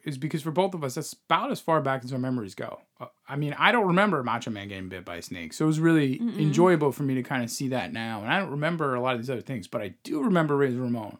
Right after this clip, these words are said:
Speaker 1: And I do
Speaker 2: Mm-hmm.
Speaker 1: remember the one two three Kid, and I remember Tatanka. I remember having these video games. The marketing was for me. I was here. I
Speaker 2: Mm-hmm.
Speaker 1: remember this, this stuff. I remember the matches. As we were going through and rewatching it together,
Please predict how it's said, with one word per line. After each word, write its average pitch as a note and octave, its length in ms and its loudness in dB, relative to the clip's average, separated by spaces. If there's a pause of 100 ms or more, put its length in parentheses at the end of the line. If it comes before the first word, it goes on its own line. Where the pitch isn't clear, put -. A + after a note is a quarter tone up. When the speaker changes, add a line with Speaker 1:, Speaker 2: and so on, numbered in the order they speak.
(160)
Speaker 1:
And G#3+ 240 2
I - 60 4
do D#3+ 220 4
Speaker 2:
Mm-hmm. D#3+ 60 8
Speaker 1:
remember E3+ 280 4
the E3 80 2
one D#3+ 160 2
two C#3 140 -8
three A2 180 -6
Kid, G2+ 360 -12
and B2 140 -8
I A2+ 60 -6
remember C3+ 360 -2
Tatanka. C3+ 600 -4 (440)
I C3 60 -4
remember C3 300 0
having D#3 240 4
these D3 160 0
video C#3+ 240 0
games. C3 400 -2
The C3+ 80 -4
marketing E3 400 4
was D3 120 -2
for - 120 -4
me. B2 280 -2 (380)
I A2+ 120 -4
was C#3 140 -2
here. C#3 360 -6 (120)
I A#2+ 100 -6
Speaker 2:
Mm-hmm. A#2 80 0
Speaker 1:
remember C#3+ 360 2
this, C3 240 -4
this - 180 -6
stuff. - 300 -6
I G2+ 40 -8
remember B2 240 -2
the B2 60 -4
matches. B2+ 460 -2
As C3+ 140 -4
we D#3+ 80 4
were D#3+ 100 6
going E3 220 2
through F3 160 -2
and D3+ 120 0
rewatching D3 480 0
it A#2+ 60 -8
together, C#3+ 460 -2